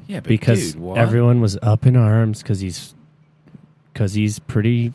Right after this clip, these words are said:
Speaker 2: far right, man. That's why. I mean, as ridiculous that, as ridiculous as that is, that's just the way of the people these days. They wanna take a stance, and because they don't like what Shapiro has to say,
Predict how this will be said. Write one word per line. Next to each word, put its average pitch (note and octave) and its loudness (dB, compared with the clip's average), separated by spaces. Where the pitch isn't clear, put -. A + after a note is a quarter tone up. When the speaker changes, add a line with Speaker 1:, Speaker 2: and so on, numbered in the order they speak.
Speaker 2:
far A2+ -2
right, C#3 0
man. G#2+ 0
That's B2 -2
why. G2+ -4
I A2 -4
mean, A2+ 0
as A2+ 2
ridiculous A#2+ 2
that, A2+ -2
as A2 -2
ridiculous B2 -2
as G#2 -6
that G#2+ 2
is, G2+ 0
that's G2 -4
just - -6
the G2 -4
way A2 2
of A2+ 0
the A2 2
people A#2 0
these F#2 -10
days. F2+ -8
They G2+ -4
wanna G2 -4
take - -2
a C3+ 0
stance, G#2+ -2
and G2 -2
because G#2+ -2
they A2+ 0
don't G#2+ 0
like A2 2
what A#2 0
Shapiro A2+ -2
has C3 2
to C#3 -6
say, G2 -2